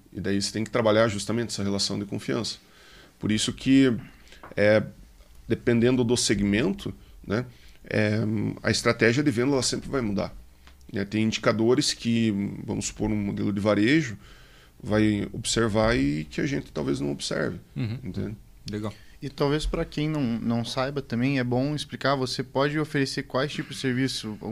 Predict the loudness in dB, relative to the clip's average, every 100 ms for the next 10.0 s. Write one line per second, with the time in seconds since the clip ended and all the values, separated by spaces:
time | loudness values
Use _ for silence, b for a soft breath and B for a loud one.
0 | -8 -8 -2 0 0 0 0 -2 -2 -2
1 | -2 -4 -2 -2 -4 -4 -4 -2 -2 -2
2 | -4 -12 -8 -6 -6 -4 -4 -2 -4 -2
3 | 2 4 2 -2 -2 -2 -2 -2 -2 -6
4 | -8 -6 -6 -4 -2 -2 B B B -6
5 | 0 0 0 -2 0 2 0 -2 -4 -8
6 | -4 -2 -2 -2 -2 0 -4 -2 0 2
7 | 0 -2 2 2 4 2 0 -2 0 -2
8 | -4 -6 -4 -2 0 0 -2 -4 -2 -2
9 | -2 -4 -2 -4 -2 0 0 2 2 0